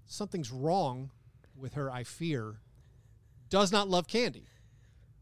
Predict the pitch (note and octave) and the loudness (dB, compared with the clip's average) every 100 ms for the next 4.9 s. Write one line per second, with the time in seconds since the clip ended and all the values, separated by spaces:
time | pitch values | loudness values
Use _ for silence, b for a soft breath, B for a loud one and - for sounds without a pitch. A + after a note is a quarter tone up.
0 | - E3 D#3 D3+ D3+ - - - - - | -4 0 2 0 -2 -8 -12 -20 -20 -20
1 | - - - - F3 E3 G#3 B3 B3 A3+ | -20 -20 -20 -20 -8 2 2 4 4 2
2 | E3 F#3+ - - G#3 - F#3+ E3 - G3 | 2 -2 -4 -2 -2 -2 -4 -4 -2 -2
3 | B3+ B3+ - F3 E3 C#4+ F#3 D#3+ F#3+ F#3 | -2 -2 0 2 2 -2 -2 0 0 0
4 | E3+ D3 C#3 B2+ A#2+ C#3 C3+ F2 | -4 -6 -6 -6 -8 -8 -8 -12